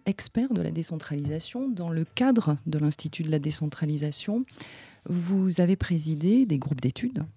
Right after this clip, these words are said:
qui portaient, euh, sur des enjeux clés de la décentralisation. Je pense à la clause générale de compétences, on, on va y revenir,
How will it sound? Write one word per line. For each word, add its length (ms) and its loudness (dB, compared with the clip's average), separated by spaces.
qui 120 -10
portaient, 560 -2
euh, 160 -2
sur 160 -6
des 180 -2
enjeux 220 -2
clés 260 -2
de 80 -6
la 80 2
décentralisation. 960 0
Je 80 -2
pense 240 0
à 60 4
la 80 2
clause 220 4
générale 320 2
de 100 -2
compétences, 640 -4
on, 160 -8
on 20 -6
va 120 -2
y 60 -2
revenir, 520 2